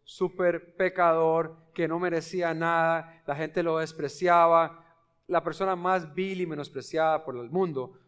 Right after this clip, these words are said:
fue la persona que salió justificada. Y no la persona que todos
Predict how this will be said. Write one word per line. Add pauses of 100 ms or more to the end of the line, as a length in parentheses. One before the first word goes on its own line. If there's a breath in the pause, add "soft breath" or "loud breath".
(140 soft breath)
fue (640)
la
persona
que
salió
justificada. (1300)
Y
no (420)
la
persona (460)
que
todos